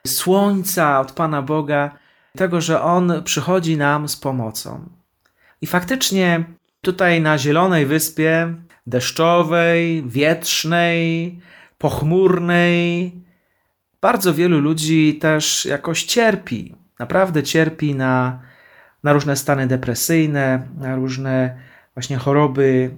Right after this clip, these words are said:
też, no, o podłożu psychicznym, ponieważ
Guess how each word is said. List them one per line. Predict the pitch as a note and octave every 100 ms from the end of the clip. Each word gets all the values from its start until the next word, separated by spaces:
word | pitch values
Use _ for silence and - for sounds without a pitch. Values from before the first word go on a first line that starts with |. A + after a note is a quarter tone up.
| -
też, | C3 B2+ B2+ - C3
no, | C3 C3
o | B2
podłożu | B2+ C3+ C3+ B2+ C3
psychicznym, | C3 B2 C3+ C3 C#3+ C#3 C3+ - _ _ _ _
ponieważ | C#3+ D3 D3 C#3+ C#3 - -